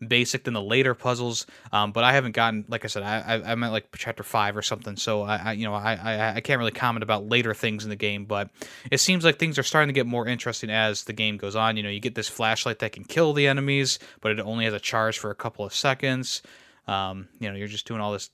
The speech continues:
cool, this cool stuff, and you're meeting a lot of great characters too. Like, these robots, even though, you know, they're, they're all robots, and you wouldn't think that they would have distinct personalities. I mean, everyone does really have a distinct personality. I mean, the one guy's wearing, like, a Komodo with a, with a hat on,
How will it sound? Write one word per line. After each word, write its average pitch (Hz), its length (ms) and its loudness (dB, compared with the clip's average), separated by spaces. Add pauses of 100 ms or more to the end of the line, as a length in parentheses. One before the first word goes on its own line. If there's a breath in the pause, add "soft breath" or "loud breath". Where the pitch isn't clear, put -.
(140)
cool, 107 200 -8
this - 280 -4
cool 110 220 -8
stuff, - 300 0
and 151 80 -8
you're 170 100 -2
meeting 233 180 0
a 214 60 0
lot 208 160 6
of 165 220 0
great 151 320 4
characters 139 460 0
too. 135 180 0
Like, 104 160 0
these 127 180 -4
robots, 165 440 4
even 170 260 -2
though, 147 380 4 (460 loud breath)
you 131 80 2
know, 117 100 4
they're, 117 220 2
they're 110 180 2
all 127 220 6
robots, 117 640 4
and 104 160 -2
you 107 100 0
wouldn't 120 220 0
think 127 140 -4
that 117 100 -4
they 117 80 2
would 107 140 0
have 113 440 6
distinct 120 380 -4
personalities. 117 600 0
I 113 60 0
mean, 120 140 0
everyone 170 360 0
does 151 340 2
really 143 260 4
have 131 320 2
a 117 220 2
distinct 120 460 -6
personality. 135 500 0
I - 20 2
mean, 120 140 -4
the 113 60 -2
one 131 180 -2
guy's 127 240 4
wearing, 120 220 0
like, 117 120 0
a 120 60 0
Komodo 127 680 0 (720 soft breath)
with - 160 -4
a, 107 80 2
with 107 140 0
a 107 60 -4
hat 131 320 8
on, 131 440 2